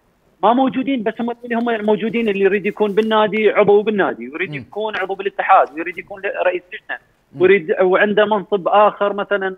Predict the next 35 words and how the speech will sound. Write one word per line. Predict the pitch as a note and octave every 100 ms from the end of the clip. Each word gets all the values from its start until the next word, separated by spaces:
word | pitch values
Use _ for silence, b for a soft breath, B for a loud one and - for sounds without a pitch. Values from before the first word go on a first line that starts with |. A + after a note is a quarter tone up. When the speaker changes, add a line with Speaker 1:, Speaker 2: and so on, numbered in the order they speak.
| _ G3
Speaker 1:
قد | F#3
يكون | F#3 G3 F#3
موظف | G3 F#3 F#3+ G3 F#3+
أو | E3+ F3+ F3 _ _ _ _
في، | D#3+ D#3+ F#3+ F#3 F3 E3+
في | F3 E3 E3 D#3+ D3 D3 D3 D#3 D#3
يعني | D3+ D3 D#3+ D#3
في، | E3 D#3+ D#3
في | C#3+ E3+
جهة | F3+ F3+ D#3+
حكومية | E3 - E3+ E3+ E3+
أو | D#3+
جهة، | D#3 E3+ E3 - B B -
يعني | D3+ D#3+
خلاص | G#3 G3+
إنه | F3+ E3+ E3+
لازم | F#3 G3+ F3
كلهن، | B3+ G3+ D3
هو | D#3+
كلهن | D3 F#3+ D#3
يعني | C#3 C3 C3+
يستحوذ | - E3+ D#3+
Speaker 2:
مم. | D3
Speaker 1:
عليهن، | F#3+ G3 G3+ A3 G#3+ _ _ -
وهو | C3+ F#3 G#3+
يكون، | E3+ D3+ G3+ G#3+ A3 - _ -
آه، | C#3+ C#3+ C#3+ C#3+ - - - _ _ -
يعني | C#3+ C3 D#3 D3
هو | F#3 F3+
ال-، | D#3 - - _ _
شلون | E3 D#3
أقول | D#3+ D3
لك، | -
هو | E3 E3
صاحب | D#3 D3+